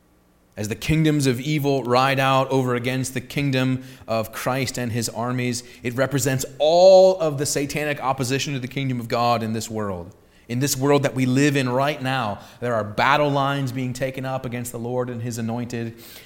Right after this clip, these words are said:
and the final battle for which they ready themselves, this final confrontation, this final epic conclusion is actually no battle at all.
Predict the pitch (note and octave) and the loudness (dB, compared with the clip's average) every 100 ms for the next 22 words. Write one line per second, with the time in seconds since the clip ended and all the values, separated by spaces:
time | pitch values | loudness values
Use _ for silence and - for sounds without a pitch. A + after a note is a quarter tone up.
0 | - G#2+ G2+ - C#3+ C#3+ D3 C#3 C3 C#3 | -12 -8 -6 -4 0 0 0 0 0 0
1 | C#3 C3+ C3 A#2+ B2 B2 A2+ A2+ C#3 C#3 | -2 -2 -4 -4 -4 -4 -2 0 0 0
2 | C3+ - C3 B2+ B2 - - - A#2+ - | -2 -2 0 0 0 -4 -8 -6 -4 -2
3 | C3 C#3+ C3 C3 C3 C3 C3+ B2+ C3+ A#2 | -2 -2 -2 -4 -2 -2 0 -2 0 -2
4 | G#2 - C#3+ C#3 - D#3+ D#3+ F3+ E3 - | -4 -2 -2 -2 -4 0 0 2 0 -2
5 | - - - C#3+ - - E3+ E3 D#3+ D#3 | -14 -18 -6 -6 -2 2 4 4 2 0
6 | C#3+ C3+ C3+ D#3 F#3 - G3+ G3 F#3 F#3 | -2 -4 -2 -2 0 0 2 2 4 4
7 | F3+ - - - - _ _ _ _ _ | 2 -4 -16 -20 -20 _ _ _ _ _
8 | _ _ _ _ _ _ _ _ _ _ | _ _ _ _ _ _ _ _ _ _
9 | _ _ _ _ - _ _ _ _ _ | _ _ _ _ -20 _ _ _ _ _
10 | _ A#2+ B2+ B2 C3 B2+ A#2+ A2+ B2 F#2 | _ -10 -6 -6 -6 -6 -6 -4 -4 -4
11 | D#2+ - | -8 -14